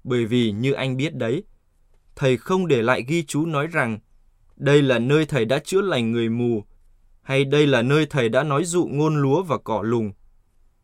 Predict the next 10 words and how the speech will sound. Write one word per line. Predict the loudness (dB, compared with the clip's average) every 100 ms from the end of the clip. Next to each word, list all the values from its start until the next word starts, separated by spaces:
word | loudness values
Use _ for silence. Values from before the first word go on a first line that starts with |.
| _
hay | -8 -4
đây | 2 4 4
là | 2 -2
chỗ | -4 -2
thầy | 0 0
đã | 0
công | -2 -2 0
bố | -4 -4
bát | -4 -6
phúc. | -2 -4